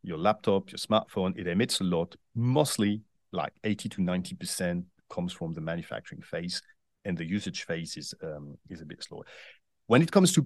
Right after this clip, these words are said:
professional equipment, it's more half-half. It's a bit more like the usage phase and the electricity we consume rather than the construction,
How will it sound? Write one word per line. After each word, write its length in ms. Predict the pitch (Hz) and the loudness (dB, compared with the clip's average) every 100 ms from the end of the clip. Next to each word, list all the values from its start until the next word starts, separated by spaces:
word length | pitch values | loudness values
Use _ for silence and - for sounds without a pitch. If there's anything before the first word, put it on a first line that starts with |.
| - | 0
professional 540 | - - 165 160 127 107 | -6 6 6 8 6 4
equipment, 560 | - 120 - 147 - - | 4 0 2 0 0 -4
it's 180 | 113 147 | -2 2
more 180 | 139 | 2
half-half. 460 | 113 95 85 - - _ _ | 2 0 -2 -6 -8 _ _
It's 140 | - 147 | 0 4
a 20 | |
bit 180 | 117 147 | 6 8
more 140 | 123 | 8
like 200 | 110 95 | 6 6
the 100 | 98 | 2
usage 420 | 95 127 143 151 | 2 2 0 -2
phase 320 | - 151 147 113 | 4 4 4 2
and 100 | 98 | 2
the 100 | 92 | 2
electricity 520 | 107 - - 120 123 | 0 -2 -4 -2 -2
we 100 | 107 | -2
consume 560 | - 98 - 123 143 | -2 -2 2 2 2
rather 280 | 127 95 95 | 4 4 2
than 160 | 90 90 | 2 0
the 100 | 90 | 0
construction, 720 | 90 85 - 101 - 147 | -6 -6 -6 -4 -2 -2